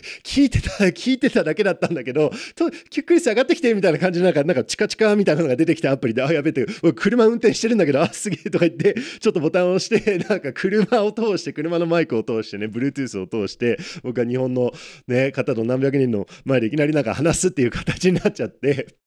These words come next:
で、ポイントはね、面白いのは、ね、ここ、その後に、本田健さんがクラブハウスで出てきて、引き寄せの法則について話してきたんですよ。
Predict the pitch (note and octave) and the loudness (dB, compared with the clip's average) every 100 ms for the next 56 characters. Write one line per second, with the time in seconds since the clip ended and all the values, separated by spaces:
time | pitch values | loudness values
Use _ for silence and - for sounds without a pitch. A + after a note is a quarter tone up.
0 | - D#3 A3+ - - - - - - - | -14 0 0 0 -6 -16 -16 -20 -20 -6
1 | C4 D#4+ D#4 B3+ A#3+ D4+ - - - - | 0 0 4 4 4 0 -8 -20 -20 -10
2 | - G3+ A#3 B3+ B3+ A3 A#2 G#2+ B2 G2 | -4 -2 -2 0 0 0 -2 -2 -2 -4
3 | _ _ - C3+ C#3 _ - _ _ F#3+ | _ _ -8 -6 -6 _ -20 _ _ -18
4 | - F#3+ G3+ A#3 C4+ D4 F#3+ C3+ C#3+ B2+ | -10 -8 -4 -2 0 0 0 0 0 0
5 | - - - B3+ D#4 D#4 D#4 D4 - C3+ | -4 -14 -4 -2 0 0 0 0 0 -4
6 | G#2 A2+ C3+ A2+ D3 C#3+ C#3+ A2+ G2 C3 | -2 0 0 0 -2 0 0 -2 -6 -2
7 | B2+ - - A#2 G#2 - D#4+ - C#4 A#3+ | -4 -4 -2 -2 -2 0 0 2 2 2
8 | A#3 A3+ G#3 F#3+ - F3 A#2+ B2+ B2+ A2+ | 2 0 0 0 0 -2 0 -2 -2 -4
9 | - G#2 F#2+ - F#2 | -10 -12 -12 -12 -14